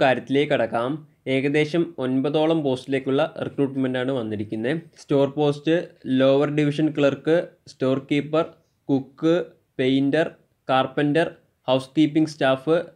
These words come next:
മെസ് സ്റ്റാഫ്, മൾട്ടി ടാസ്കിംഗ് സ്റ്റാഫ് തുടങ്ങിയൊരു ഒൻപത് പോസ്റ്റിലേക്കുള്ള റിക്രൂട്ട്മെന്റ് ആണ് നിലവിൽ വന്നിരിക്കുന്നത്. ഇനി അടുത്ത ഇതിലേക്ക് അപേക്ഷിക്കാനുള്ള ഏജ് ലിമിറ്റ് നോക്കുവാണെങ്കിൽ പതിനെട്ട്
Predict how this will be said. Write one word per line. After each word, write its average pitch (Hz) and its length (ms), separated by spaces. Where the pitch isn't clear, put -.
മെസ് 127 180
സ്റ്റാഫ്, 147 420
മൾട്ടി 135 380
ടാസ്കിംഗ് 147 440
സ്റ്റാഫ് 113 400
തുടങ്ങിയൊരു 165 460
ഒൻപത് 143 380
പോസ്റ്റിലേക്കുള്ള 143 580
റിക്രൂട്ട്മെന്റ് 135 540
ആണ് 139 140
നിലവിൽ 117 360
വന്നിരിക്കുന്നത്. 107 560
ഇനി 151 120
അടുത്ത 151 160
ഇതിലേക്ക് 156 420
അപേക്ഷിക്കാനുള്ള 147 640
ഏജ് 131 280
ലിമിറ്റ് 147 320
നോക്കുവാണെങ്കിൽ 123 540
പതിനെട്ട് 151 340